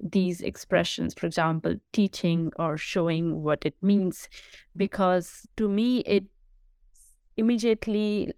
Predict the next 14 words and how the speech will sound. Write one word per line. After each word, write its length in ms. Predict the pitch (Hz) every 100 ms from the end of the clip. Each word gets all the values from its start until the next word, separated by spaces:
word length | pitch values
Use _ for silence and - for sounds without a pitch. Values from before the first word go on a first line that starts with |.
| -
underlines 760 | 196 202 196 185 185 196 185 _ -
this, 140 | 196
some 280 | - 196 202
kind 260 | 185 180
of 120 | 170 -
hierarchy, 960 | 185 175 175 170 170 - 170 170 170 - - -
which, 500 | 170 - - - - -
which 300 | 226 185 196
is 80 | 196
assumed 440 | 202 175 202 196 180
by 200 | 180 175
the 160 | 175
re-, 140 | 170 -
uh, 400 | 185 175 165 170